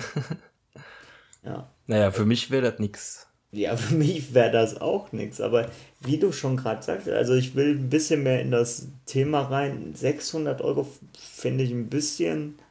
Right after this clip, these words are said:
Speaker 1: weiß ich nicht, ich find's unrealistisch. Hab ich mir auch extra daneben geschrieben.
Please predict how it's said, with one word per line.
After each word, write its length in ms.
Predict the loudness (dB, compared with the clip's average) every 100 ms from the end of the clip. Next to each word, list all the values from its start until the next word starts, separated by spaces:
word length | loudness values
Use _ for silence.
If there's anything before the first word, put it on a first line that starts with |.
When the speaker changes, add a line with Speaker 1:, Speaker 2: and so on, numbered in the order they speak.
| _
Speaker 1:
weiß 180 | -4 -2
ich 120 | -4
nicht, 260 | -10 -16 -10
ich 160 | -8 0
find's 260 | 0 2
unrealistisch. 920 | 0 2 2 2 0 -2 -6 -10 -6
Hab 100 | -6
ich 80 | -4
mir 160 | 0 2
auch 160 | 2 0
extra 380 | -4 0 2
daneben 460 | 4 4 2 0 0
geschrieben. 640 | -4 -6 -8 -6 -6 -8